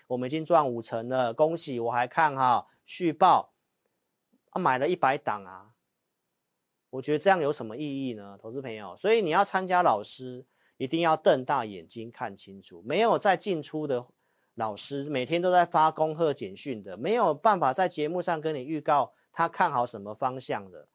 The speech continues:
然后实际可以拿出带会员买进的证据，哪一天，哪一组会员，什么价格，可不可以成交？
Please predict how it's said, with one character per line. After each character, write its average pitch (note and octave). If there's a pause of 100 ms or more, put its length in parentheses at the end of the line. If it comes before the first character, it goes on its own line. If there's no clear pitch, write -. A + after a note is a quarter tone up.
(300)
然 D3
后 A#3+
实 E3+
际 G#3
可 G3
以 F3+
拿 D3
出 E3
带 E3
会 D3+
员 A#2
买 A2
进 B2
的 A#2
证 G#2+
据， F#2+ (180)
哪 C3
一 E3
天， D#3 (220)
哪 B2+
一 E3+
组 B2+
会 C#3+
员， G#2 (200)
什 C3+
么 C#3+
价 F3
格， A2 (140)
可 D3+
不 G3
可 G3+
以 F3+
成 C3+
交？ C#3